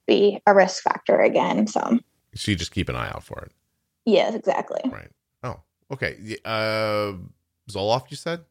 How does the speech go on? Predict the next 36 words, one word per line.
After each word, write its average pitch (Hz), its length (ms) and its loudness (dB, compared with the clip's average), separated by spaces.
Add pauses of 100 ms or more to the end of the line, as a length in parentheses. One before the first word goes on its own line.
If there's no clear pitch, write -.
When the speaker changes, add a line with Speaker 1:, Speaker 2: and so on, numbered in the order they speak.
(580)
Speaker 1:
Yep. 508 140 10 (280)
Speaker 2:
Couldn't 117 280 -4
take 110 180 -4
it 98 80 -8
during 101 180 -6
the 87 80 -8
pregnancy, 107 400 -6
though, 80 120 -6
right? 85 260 -6 (640)
Speaker 1:
No, 311 100 2
I 277 100 6
could. 277 240 6
It 196 60 8
was 240 80 4
actually, 320 480 4
um, 233 180 4 (100)
Speaker 2:
Really? 226 40 2
Speaker 1:
the 233 120 4
one 233 680 4
antidepressant 220 680 0
that 208 140 6
I 202 40 2
think 214 200 -4
is, 190 280 -2 (440)
like, 202 140 2
recommended 202 540 6
if 214 120 4
you're 208 80 6
gonna 180 240 2
be 185 180 2
on 160 160 4
one 117 340 2
to - 160 0
take 135 260 2
during 131 200 0
pregnancy. 175 680 2